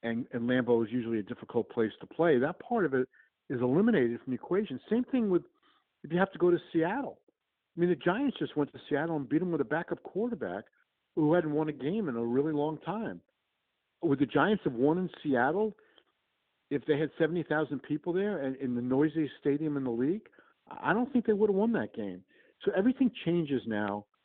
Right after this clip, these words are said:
uh, because of no fans in the stands. And the, the biggest advantage of being the number one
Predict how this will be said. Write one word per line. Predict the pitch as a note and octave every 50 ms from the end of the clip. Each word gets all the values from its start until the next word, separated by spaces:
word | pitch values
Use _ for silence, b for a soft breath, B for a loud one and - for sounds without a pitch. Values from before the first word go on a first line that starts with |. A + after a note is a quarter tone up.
| _ _ _ _ _ _
uh, | A2+ A#2 A2+ A#2
because | B2 A#2+ - - D3 C3+ -
of | C3+
no | C3 C3 B2 -
fans | - B2+ B2 B2+ B2 A2+
in | A#2+ A2
the | G#2+ G#2+ - -
stands. | - G2+ G2 G#2 G2+ G2+ G#2 - -
And | A#2 A2 G#2+ G#2+ G#2+ G#2+ - _ _ _ _ _ _ _ _ _ _ _ _ _ _ _ _
the, | E3+ F#3
the | F3 B2+ B2
biggest | A2 - F3+ F#3 A3 G3 - -
advantage | D3 C3 A#2+ C#3 C#3 C#3 C#3 C#3 C#3 C3 B2 -
of | A#2 G2+
being | B2 B2 A#2+
the | A#2+
number | A#2+ B2 B2+ C3 B2+
one | A#2+ A#2+ A#2